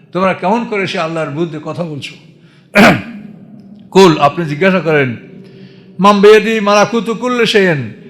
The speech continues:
আপনি জিজ্ঞাসা করেন, সমস্ত বস্তুর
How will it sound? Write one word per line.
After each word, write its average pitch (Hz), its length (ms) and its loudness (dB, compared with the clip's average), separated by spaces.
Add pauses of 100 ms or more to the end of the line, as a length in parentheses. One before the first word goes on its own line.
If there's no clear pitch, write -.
(140)
আপনি 202 260 0
জিজ্ঞাসা 202 280 0
করেন, 214 240 -2
সমস্ত 294 640 -2
বস্তুর 208 1200 0